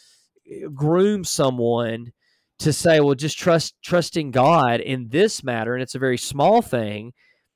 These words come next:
then what's gonna keep them from being willing to trust God in the very big, quote unquote, big things when they're asked to suppress their critical thought and compassion because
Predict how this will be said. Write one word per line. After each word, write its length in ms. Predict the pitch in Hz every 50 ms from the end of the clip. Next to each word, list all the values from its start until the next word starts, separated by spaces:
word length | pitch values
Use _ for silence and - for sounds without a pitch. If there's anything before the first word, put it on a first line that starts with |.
| _ _
then 540 | 135 120 127 156 165 156 156 151 147 147 147
what's 400 | - 139 139 151 175 180 - -
gonna 200 | - 175 156 147
keep 340 | - - - 165 151 -
them 500 | _ 147 143 139 135 131 127 127 127 123 95 -
from 540 | - - 143 139 135 131 131 127 127 127
being 260 | 117 117 139 139 131 131
willing 260 | 131 131 127 127 117
to 60 | 117
trust 340 | - - 139 131 113 - -
God 200 | 127 120 120 120
in 100 | 120 113
the 60 | 113
very 200 | 110 117 110 110
big, 320 | 101 _ 143 165 170 -
quote 200 | _ - 151 143
unquote, 360 | 135 120 - 131 120 101 - -
big 180 | 147 165 151
things 440 | - - 143 123 120 117 113 110 -
when 180 | - 131 127 123
they're 220 | 127 127 127 - -
asked 440 | 131 131 135 135 131 127 - - -
to 80 | 127
suppress 500 | - - 127 - - 131 123 117 - -
their 180 | - 123 117 110
critical 400 | - - 123 113 110 - 113 101
thought 300 | - - 113 107 107 -
and 100 | - _
compassion 540 | - 117 110 - 113 110 110 104 - - 107
because 460 | 101 107 - - 113 107 101 - -